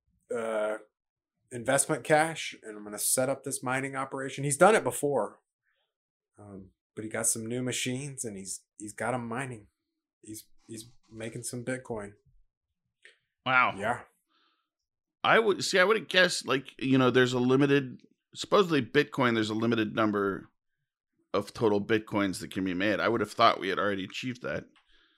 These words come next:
Speaker 2: I didn't.
Speaker 1: People are still mining Bitcoins.
Speaker 2: Interesting.
Speaker 1: Yeah. It's the, it's a gold rush, my friend.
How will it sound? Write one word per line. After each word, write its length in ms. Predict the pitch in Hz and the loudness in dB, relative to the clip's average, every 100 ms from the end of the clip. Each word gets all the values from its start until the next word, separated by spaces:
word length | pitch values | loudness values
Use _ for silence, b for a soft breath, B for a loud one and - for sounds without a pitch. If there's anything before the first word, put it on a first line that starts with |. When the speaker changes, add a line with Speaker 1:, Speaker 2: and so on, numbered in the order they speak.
| _ _ - | _ _ -12
Speaker 2:
I 60 | |
didn't. 280 | 90 92 78 | -8 -6 -8
Speaker 1:
People 260 | - 113 104 | -10 -10 -8
are 60 | |
still 260 | 95 - 98 | -8 -6 -6
mining 400 | 92 90 87 82 | -4 -6 -6 -8
Bitcoins. 640 | - - 160 156 160 - _ _ _ _ _ _ _ _ _ _ _ - | -10 -10 -12 -12 -16 -20 _ _ _ _ _ _ _ _ _ _ _ -10
Speaker 2:
Interesting. 440 | 104 95 - 85 | -8 -8 -6 -6
Speaker 1:
Yeah. 160 | 90 95 76 - | -6 -8 -16 -12
It's 160 | 110 - | -4 -2
the, 180 | 110 104 - | -2 -4 -6
it's 180 | 127 123 | -2 0
a 40 | |
gold 280 | 110 117 123 | 2 2 2
rush, 260 | 98 90 95 | -2 -4 -8
my 100 | 87 | -10
friend. 260 | 90 90 | -10 -12